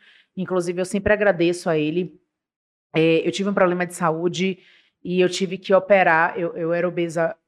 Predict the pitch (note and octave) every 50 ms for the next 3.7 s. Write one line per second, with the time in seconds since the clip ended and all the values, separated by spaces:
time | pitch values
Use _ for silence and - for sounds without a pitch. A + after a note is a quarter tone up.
0 | _ _ _ - F#3 D#3 D3+ D3+ D3+ D3 D#3 D#3 D#3 E3+ F3 F3 G3+ F#3 G3 F#3+
1 | G3 G3 _ _ _ _ _ _ _ - F3+ F3 F3 F3+ F3+ F#3 F#3 - - -
2 | G3 A#3 C4+ D4 D4 C#4+ - A#3+ A3+ G3+ F3+ F#3 F3+ F3+ F3 F3 D#3 F3+ F3 -
3 | - A#3 A#3 G#3 F3 E3+ F3 F3 E3 D3+ F3+ A3 B3 B3+